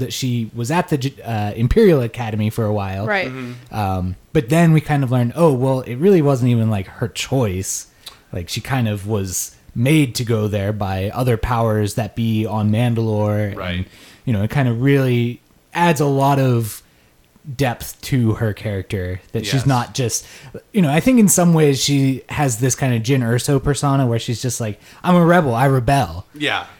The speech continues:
Speaker 1: But then
Speaker 3: You find out there's more.
Speaker 1: there's a lot more going on
Speaker 2: Right.
Speaker 1: beneath the surface.
Speaker 3: Which
Speaker 2: Right.
Speaker 3: I appreciate. That, that really steps up her character. And, like, it made me like her a whole lot more.
Speaker 1: Mm-hmm.
Speaker 3: And I, like I said, this,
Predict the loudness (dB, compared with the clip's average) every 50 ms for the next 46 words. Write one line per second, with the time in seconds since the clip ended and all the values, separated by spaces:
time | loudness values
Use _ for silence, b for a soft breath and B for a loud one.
0 | _ _ -2 2 2 4 4 2 0 -2 -2 -2 0 2 2 2 2 4 4 4
1 | 2 2 0 b b b b b b b -14 -12 -8 -4 -4 -4 -2 -2 -4 -4
2 | -4 -4 -6 -8 -6 -6 -2 2 4 4 4 4 4 2 2 2 2 0 0 0
3 | 0 0 -2 -6 -6 -4 -2 -2 0 0 -2 -2 -4 -2 -2 -2 -2 0 0 -2
4 | -2 -2 -4 -6 -8 -8 -8 -8 -10 -10 -12 -10 -10 -6 -6 -6 -4 -4 -4 0
5 | 0 0 0 0 -4 -6 -6 -6 -8 -12 -12 -14 -14 -12 -10 -8 -10 -10 -8 -8
6 | -8 -8 -6 -8 -8 -10 -8 -8 -8 -8 -8 -8 -8 -10 -10 -10 -12 -14 -12 -10
7 | -8 -6 -6 -6 -6 -8 -10 -8 -8 -8 -4 -4 -4 -4 -4 -6 -4 -2 -2 -2
8 | 0 -2 -2 -4 -4 -4 -4 -6 -8 -10 -10 -10 -8 -8 -8 -8 -8 -6 -8 -8
9 | -8 -10 -12 -10 -8 -8 -10 -12 -14 -8 -4 -2 0 0 0 -2 _ _ -12 -10
10 | -8 -4 -4 -2 -2 -2 -2 -4 -4 -6 -8 -8 -6 -8 -8 -10 -10 -12 -14 -16
11 | -18